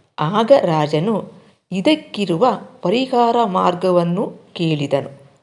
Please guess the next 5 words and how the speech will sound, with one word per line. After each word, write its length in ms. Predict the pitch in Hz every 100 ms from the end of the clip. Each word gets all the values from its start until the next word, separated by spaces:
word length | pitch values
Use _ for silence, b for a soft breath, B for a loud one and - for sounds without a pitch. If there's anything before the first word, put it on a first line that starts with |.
| _ _ _ 165
ಆಗ 300 | 165 233 277 -
ಮುನಿಯು, 460 | 165 156 156 254 175 - - _
"ಓ 280 | 165 170 269
ರಾಜನೇ, 840 | - 185 156 151 147 160 214 311 - B B _ -
ನೀನು 520 | 160 156 170 262 214